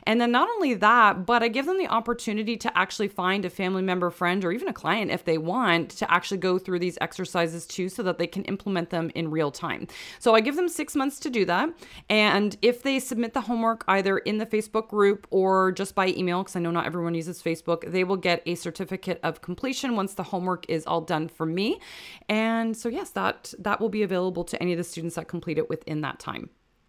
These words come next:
Now, the next question that came up is, "How soon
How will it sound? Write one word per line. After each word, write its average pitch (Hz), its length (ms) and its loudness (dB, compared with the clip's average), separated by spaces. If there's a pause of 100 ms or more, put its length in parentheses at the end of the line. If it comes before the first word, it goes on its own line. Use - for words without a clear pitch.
(1040)
Now, 226 120 4
the 254 80 6
next - 240 0
question 294 280 0
that 220 120 0
came 196 240 0
up 180 260 0
is, 190 400 0
"How 240 320 2
soon 233 540 0